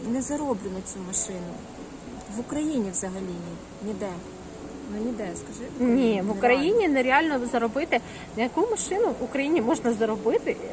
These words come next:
Speaker 2: якщо ти не
Speaker 1: Б У.
Speaker 2: можеш на, яку Б У? Ти
Speaker 1: Де
Speaker 2: що,
Speaker 1: у
Speaker 2: гониш?
Speaker 1: нас Б У?
Speaker 2: Алла, на Запорожець і то на цей, на запчастини, які
Speaker 1: Ні, ну,
Speaker 2: продають.
Speaker 1: можна, я дивилася за п'ять тисяч доларів, е, е, перш-, е, ой, не перше.
Speaker 2: Гроші треба заробити.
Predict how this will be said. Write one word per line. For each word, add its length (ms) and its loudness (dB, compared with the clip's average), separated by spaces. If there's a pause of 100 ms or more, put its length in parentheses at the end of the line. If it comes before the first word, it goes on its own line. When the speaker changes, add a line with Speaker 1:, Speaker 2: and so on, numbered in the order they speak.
(160)
Speaker 2:
якщо 280 4
ти 120 6
не 80 4
Speaker 1:
Б 40 4
У. 20 2
Speaker 2:
можеш 300 0
на, 140 0 (340)
яку 120 -2
Б 60 -2
У? 40 0
Ти 360 -4
Speaker 1:
Де 40 -
Speaker 2:
що, 100 0
Speaker 1:
у 40 0
Speaker 2:
гониш? 320 4
Speaker 1:
нас 120 0
Б 140 -4
У? 240 0 (240)
Speaker 2:
Алла, 280 4 (260)
на 160 2
Запорожець 680 2
і 60 -2
то 360 4 (220)
на 400 2 (120)
цей, 240 -2 (220)
на 80 -2
запчастини, 640 -2
які 160 -6
Speaker 1:
Ні, 120 -6
ну, 60 0
Speaker 2:
продають. 260 4
Speaker 1:
можна, 180 2
я 60 0
дивилася 480 0
за 200 -2 (180)
п'ять 180 -2 (160)
тисяч 280 2
доларів, 460 0 (200)
е, 40 -2 (1080)
е, 140 -4 (120)
перш-, 360 4
е, 160 -2 (400)
ой, 60 -4 (140)
не 60 -8
перше. 260 -4
Speaker 2:
Гроші 440 6
треба 320 0
заробити. 440 -4